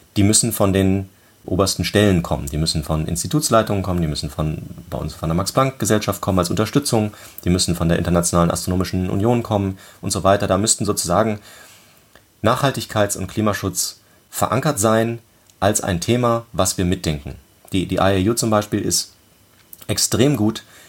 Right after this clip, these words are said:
im Bereich Entwicklung, weltweite Ausbildung, Bildung, Entwicklung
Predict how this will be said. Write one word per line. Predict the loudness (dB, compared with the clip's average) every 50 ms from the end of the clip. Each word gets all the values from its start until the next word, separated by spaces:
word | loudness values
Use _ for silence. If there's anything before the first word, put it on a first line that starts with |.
| -20 _ -2
im | 0 0
Bereich | 2 2 2 2 2 0
Entwicklung, | -2 0 0 0 0 2 2 2 2 0 -4 -10 -18 -20 -20 -20 -20 -10 _
weltweite | -4 -4 0 0 0 2 2 0 0
Ausbildung, | 0 0 0 2 0 2 2 2 0 2
Bildung, | 4 4 4 4 4 2 0 0
Entwicklung | -2 -4 -2 -2 -2 -2 0 -2 0 0 -2